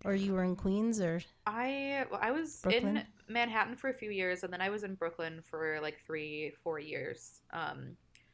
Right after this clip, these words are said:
Speaker 2: and yeah, I took a lot of public transportation, and I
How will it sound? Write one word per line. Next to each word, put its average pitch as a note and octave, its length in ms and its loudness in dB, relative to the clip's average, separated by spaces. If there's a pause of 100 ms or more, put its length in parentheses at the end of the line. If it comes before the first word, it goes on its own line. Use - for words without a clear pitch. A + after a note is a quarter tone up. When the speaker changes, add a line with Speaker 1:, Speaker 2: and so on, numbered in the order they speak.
(260)
Speaker 2:
and E3+ 360 -6
yeah, E3+ 220 4
I - 40 0
took G#3 180 -4
a - 20 0
lot G#3+ 100 4
of G#3+ 80 -2
public G#3 200 -2
transportation, E3 760 -4
and E3+ 100 0
I G3+ 180 8